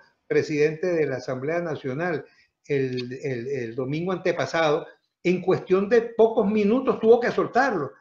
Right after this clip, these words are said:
La reacción popular fue brutal. De modo que no es fácil pensar en,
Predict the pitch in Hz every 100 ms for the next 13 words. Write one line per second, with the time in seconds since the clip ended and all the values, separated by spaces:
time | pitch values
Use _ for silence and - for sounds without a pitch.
0 | _ 196 190 175 202 190 - - 208 277
1 | 269 226 180 190 233 - 233 240 220 202
2 | 220 269 180 - _ _ _ 156 196 233
3 | 208 - 170 202 220 - 233 196 - 160
4 | 165 147 175 180 202